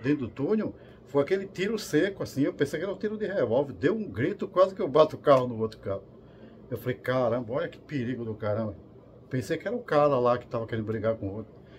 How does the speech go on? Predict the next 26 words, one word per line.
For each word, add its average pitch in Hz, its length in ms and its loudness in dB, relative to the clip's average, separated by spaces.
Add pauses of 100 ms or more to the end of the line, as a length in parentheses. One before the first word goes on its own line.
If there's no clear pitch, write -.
(260)
Aí 120 160 -4
fiz 151 300 -6
a 147 100 6
alça 143 420 2 (220)
e 127 80 -6
vim 113 200 -4
embora. 110 380 0 (720)
Mas 113 160 -2
levei 131 240 0
um 202 120 -4
susto - 400 -12
tão 190 200 -2
grande 170 380 -4 (960)
que, 127 520 -4 (220)
caramba, 143 380 0
se 120 120 -8
fosse 165 240 -6
uma 170 120 -6
pessoa 151 340 -4
que 139 60 -14
tivesse 139 200 -4
problema 131 300 -2
de 123 80 -6
coração, 135 380 -4
tinha 185 160 -8
morrido. 110 320 -6